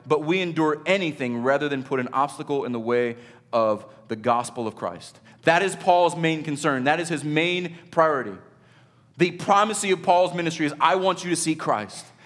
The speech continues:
I want you to hear the gospel. And if it means I have to work and preach the gospel,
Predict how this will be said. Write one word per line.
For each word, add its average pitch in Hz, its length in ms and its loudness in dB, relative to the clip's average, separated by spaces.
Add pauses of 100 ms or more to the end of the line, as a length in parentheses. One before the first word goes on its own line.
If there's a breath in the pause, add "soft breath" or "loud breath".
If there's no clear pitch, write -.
(140)
I 170 80 6
want 214 260 2
you 208 60 -6
to 202 80 -4
hear 190 220 2
the 180 80 0
gospel. 156 540 2
And 175 100 2
if 180 140 0
it 262 120 -4
means 202 380 0
I 196 180 4
have 208 180 2
to 180 60 -2
work 170 460 0
and 214 240 0
preach 170 260 -6
the 151 80 -6
gospel, 135 460 0